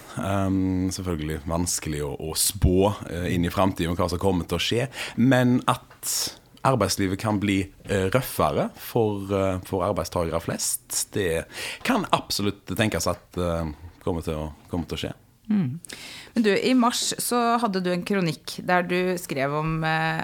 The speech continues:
Speaker 2: at, eh, svakere stillingsvern er en dårlig idé. Og du
Speaker 1: Mm.
Speaker 2: skal få lov til å si litt mer om hvorfor du mener det, men kan ikke du først forklare, hva er egentlig stillingsvern?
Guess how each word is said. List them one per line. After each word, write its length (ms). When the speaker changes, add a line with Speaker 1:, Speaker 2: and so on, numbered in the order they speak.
Speaker 2:
at, 300
eh, 340
svakere 480
stillingsvern 560
er 220
en 160
dårlig 400
idé. 240
Og 80
du 60
Speaker 1:
Mm. 40
Speaker 2:
skal 140
få 100
lov 200
til 100
å 120
si 300
litt 220
mer 180
om 120
hvorfor 180
du 80
mener 260
det, 100
men 100
kan 120
ikke 120
du 80
først 380
forklare, 880
hva 220
er 140
egentlig 320
stillingsvern? 420